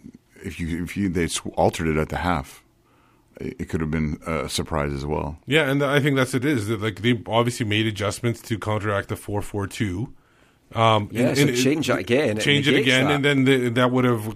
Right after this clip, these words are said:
Speaker 2: uh, if you looking into the thing, saying, knowing that they're, they weren't expecting the four four two, they're gonna make adjustments. So knowing that, get ready to make adjustments. It, maybe not start right away with a four four two,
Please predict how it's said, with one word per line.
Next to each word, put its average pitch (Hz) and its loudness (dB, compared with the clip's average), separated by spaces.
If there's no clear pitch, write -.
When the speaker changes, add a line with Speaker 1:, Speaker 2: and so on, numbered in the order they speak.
Speaker 2:
uh, 113 -2
if 123 2
you 147 2
looking 135 2
into 139 2
the 110 -2
thing, 123 0
saying, 120 0
knowing 127 4
that 107 -2
they're, 120 0
they 123 4
weren't 120 0
expecting 120 -4
the 101 -4
four 113 -4
four 104 -4
two, 104 -2
they're 123 6
gonna 123 4
make 113 -2
adjustments. 101 -4
So 135 0
knowing 131 6
that, 117 2
get 131 2
ready 123 4
to 120 2
make 120 0
adjustments. 120 -2
It, 147 -4
maybe 165 4
not 156 2
start 135 2
right 120 4
away 113 -2
with 120 4
a 117 4
four 131 2
four 127 0
two, 160 -2